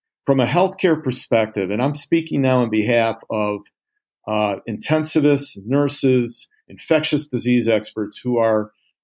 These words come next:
sleeping very little these days, taking care of patients, they're begging and asking everyone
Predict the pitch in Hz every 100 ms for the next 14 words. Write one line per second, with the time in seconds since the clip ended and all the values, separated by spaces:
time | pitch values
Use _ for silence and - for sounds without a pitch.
0 | _ - - 147 170 170 156 151 143 139
1 | 107 143 160 156 143 120 98 98 - 101
2 | 95 95 92 - 139 131 139 - 123 113
3 | 113 110 107 98 92 - _ _ _ 131
4 | 135 131 139 151 160 170 170 - 127 -
5 | 127 127 - 131 120 117 - 127 123 123
6 | 104 92 92